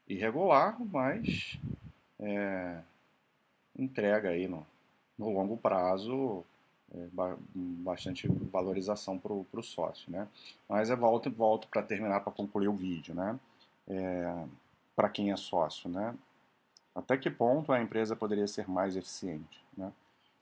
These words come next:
É, com seus gustos, ca-, custos e, e despesas. Certamente poderia melhorar. E isso tá pressionando. Então, se você é sócio, obviamente que não, não, não tô dizendo que você tem que sair por causa disso, mas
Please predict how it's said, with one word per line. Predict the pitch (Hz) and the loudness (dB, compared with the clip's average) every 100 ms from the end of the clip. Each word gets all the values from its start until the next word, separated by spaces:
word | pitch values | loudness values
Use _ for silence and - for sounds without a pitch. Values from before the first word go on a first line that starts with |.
| - | -16
É, | 85 85 - | -12 -12 -10
com | 95 | -8
seus | - 95 | -4 -2
gustos, | 87 92 104 - - - | 0 0 2 2 2 0
ca-, | 104 - - 98 - | -4 -4 -6 -8 -2
custos | 113 113 - 110 98 | 0 0 -2 -2 0
e, | 101 98 | -2 -2
e | 98 | -4
despesas. | 90 98 - 90 76 - - - _ _ _ _ _ _ _ | -6 -8 -4 -6 -6 -10 -18 -20 _ _ _ _ _ _ _
Certamente | - 92 107 95 98 | -8 -2 2 2 0
poderia | 101 101 98 | 0 2 4
melhorar. | 98 110 110 101 101 _ _ _ _ _ _ - | 4 2 4 2 0 _ _ _ _ _ _ -2
E | 101 | -2
isso | - | -4
tá | 117 | -4
pressionando. | 107 101 131 104 78 - _ _ | -4 -2 -2 -4 -8 -14 _ _
Então, | - - - - - | -2 -2 2 4 4
se | - | 2
você | 127 - 151 | -4 -2 -2
é | |
sócio, | 151 139 170 131 | 0 0 2 2
obviamente | 123 113 107 101 | 0 0 -2 -6
que | - 101 87 82 87 - - 90 87 - _ _ - 113 - - - 90 | -4 -2 -2 -4 -8 -14 -14 -12 -10 -12 _ _ -20 -20 -20 -16 -14 -10
não, | 90 92 90 - - _ _ _ | -8 -4 -4 -6 -14 _ _ _
não, | - 101 - 104 104 104 98 | -4 -2 0 2 4 4 2
não | 98 101 | 0 2
tô | 104 | 2
dizendo | 104 | 2
que | 104 | 2
você | 110 | 2
tem | 107 | 2
que | 104 | 2
sair | - 101 95 | 4 6 4
por | - - | 0 2
causa | 95 113 | 2 4
disso, | 147 110 135 - 95 | 0 -2 -4 -8 -10
mas | 87 - - | -2 0 0